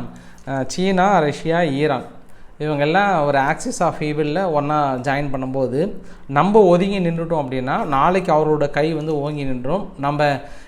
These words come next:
எதற்காக இங்க ஆட்சி அமர்ந்து நாளைக்கு எங்க கட்சி ரிபப்ளிக்கனே வந்தா கூட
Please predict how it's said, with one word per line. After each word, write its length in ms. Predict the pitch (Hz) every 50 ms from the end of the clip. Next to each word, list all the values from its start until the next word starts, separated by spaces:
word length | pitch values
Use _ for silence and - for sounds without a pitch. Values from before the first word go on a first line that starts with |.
| - -
எதற்காக 560 | 147 151 185 208 208 - 220 220 220 220 226 220 214
இங்க 320 | 208 196 190 185 175 165 156
ஆட்சி 420 | 147 143 147 165 180 175 180 202
அமர்ந்து 300 | 180 170 165 165 180 202
நாளைக்கு 420 | 196 175 165 165 160 - 156 147
எங்க 440 | 147 147 160 180 175 165 160 156 151 156
கட்சி 300 | 156 151 - - 160 143
ரிபப்ளிக்கனே 680 | 147 151 151 170 170 185 185 175 180 170 175 185 185
வந்தா 280 | 160 143 147 160 160
கூட 200 | 147 139 139 135